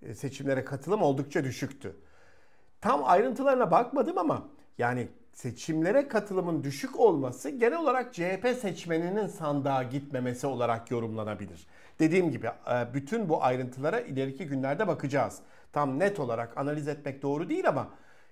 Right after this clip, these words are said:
kendi çevremden de, kendi yaşadığım mahalleden de, arkadaşlarımın, e, genellikle C H P'ye oy verme eğiliminde olanların ya da ak Parti'nin daha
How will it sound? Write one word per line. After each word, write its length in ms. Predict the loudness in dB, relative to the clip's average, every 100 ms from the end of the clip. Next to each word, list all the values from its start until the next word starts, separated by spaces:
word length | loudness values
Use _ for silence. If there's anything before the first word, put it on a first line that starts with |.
| -20 0
kendi 440 | 2 2 0 -4
çevremden 840 | 0 2 2 0 -2 -6 -10 -10
de, 140 | -10 -6
kendi 300 | -2 0 2
yaşadığım 360 | 0 0 0
mahalleden 760 | 2 2 2 2 -2 -4 -8 -4
de, 120 | 0
arkadaşlarımın, 1120 | 2 2 2 2 0 0 2 4 2 2 -6 -18 -20 -12
e, 140 | -6 -2
genellikle 680 | 0 2 2 0 0 0 2
C 200 | 0 0
H 100 | 0
P'ye 220 | 0 0
oy 400 | 2 2 4 4
verme 360 | 4 4 0
eğiliminde 640 | -2 0 0 0 2 2 0
olanların 580 | 0 -2 -4 -6 -12 -4
ya 160 | 0
da 180 | 2 2 -2 -18 -2
ak 300 | 2 2 0
Parti'nin 640 | 4 4 4 -2 -2 0 0
daha 500 | 2 4 6 6 2